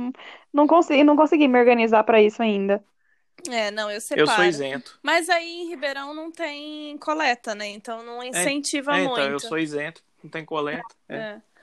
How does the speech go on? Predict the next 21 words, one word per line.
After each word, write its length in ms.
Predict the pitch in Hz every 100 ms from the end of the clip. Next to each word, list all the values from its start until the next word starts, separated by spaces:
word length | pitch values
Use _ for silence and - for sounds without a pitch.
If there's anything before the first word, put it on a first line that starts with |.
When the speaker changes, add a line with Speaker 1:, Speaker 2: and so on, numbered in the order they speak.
| _ _ -
Speaker 2:
Mas 380 | 247 247 220
Speaker 1:
É. 80 | 254
Speaker 2:
aqui, 500 | 262 - 285 269 277
aqui 280 | 262 254 285
tem, 360 | - 320 277 226
aqui 680 | 226 233 226 233 247 247 -
todos 360 | 254 254 302 294
os 200 | 285 240
lixos, 400 | 247 269 302 285
eles 180 | 277 -
são 140 | 277
separados, 720 | - 277 320 320 233 208 202
assim, 280 | 214 - 196
nunca 520 | 190 185 190 214 254
vai 160 | 247 254
ter, 340 | 262 240 214
e 100 | 220
a 60 | 214
coleta 540 | - 240 226 240 -
é 80 | 262
também, 440 | 285 269 277 277